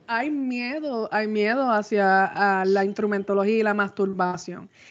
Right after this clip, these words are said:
Y la mayoría de estos mitos vienen de,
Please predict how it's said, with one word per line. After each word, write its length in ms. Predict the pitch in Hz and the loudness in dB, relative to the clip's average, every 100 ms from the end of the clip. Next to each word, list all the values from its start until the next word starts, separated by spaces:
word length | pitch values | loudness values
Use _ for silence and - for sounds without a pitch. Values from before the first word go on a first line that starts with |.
| - | -6
Y 140 | 240 240 | 0 2
la 100 | 226 | 4
mayoría 560 | 214 214 208 202 202 | 2 2 2 4 4
de 200 | 226 247 | 4 0
estos 240 | 247 - 254 | -2 -4 -4
mitos 360 | 262 269 262 220 | -2 -2 -4 -2
vienen 680 | 277 269 226 196 190 220 202 - - - - | 0 0 0 0 -2 -4 -8 -12 -14 -20 -6
de, 1300 | 190 214 208 202 202 202 196 190 190 185 180 165 | 2 6 6 6 4 4 4 4 2 0 -2 -4